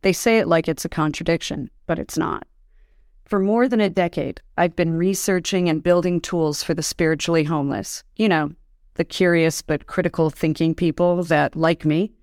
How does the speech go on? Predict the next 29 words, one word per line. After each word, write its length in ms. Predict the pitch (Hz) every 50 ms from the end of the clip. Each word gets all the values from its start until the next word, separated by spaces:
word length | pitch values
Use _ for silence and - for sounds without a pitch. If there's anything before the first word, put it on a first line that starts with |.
| _ _ _ _ - _
have 140 | - 180 175
had 160 | 190 214 240
a 60 | 247
tough 280 | 240 - 208 226 240 -
time 360 | - - 247 247 208 160 156
navigating 500 | 165 170 185 202 208 202 214 196 202 175
a 60 | 160
landscape 680 | 156 156 170 190 196 190 - - - 139 139 - -
of 200 | 135 143 - - -
gurus 600 | - 180 190 190 175 185 190 185 185 185 170 170
and 200 | 160 151 147 -
grifters 680 | - 175 180 156 - - - 190 180 180 180 175 -
and 220 | 165 151 - - -
crystal 400 | - - 190 180 - - 160 156
hippie 320 | 170 190 180 - 147 147
people, 480 | - 151 - - - 151 147 147 147 - _ _ _ _ _ _ _ _ _ _ _ _ _ _
searching 460 | - - - - 226 226 220 - 233 202
for 180 | - - 196
a 60 | 185
way 180 | 180 190 190 190
to 120 | 175 165
fill 380 | - - - 190 180 180 180 175
what 140 | 160 165 165
Neil 320 | 165 175 185 196 202 196
Gaiman 400 | 170 - 180 175 175 170 160 156
called 340 | - - 165 156 151 143 139
that 200 | 165 156 - -
God-shaped 680 | - 165 160 160 160 160 165 - - 175 160 156 151 -
hole 380 | - 170 160 147 147 139 143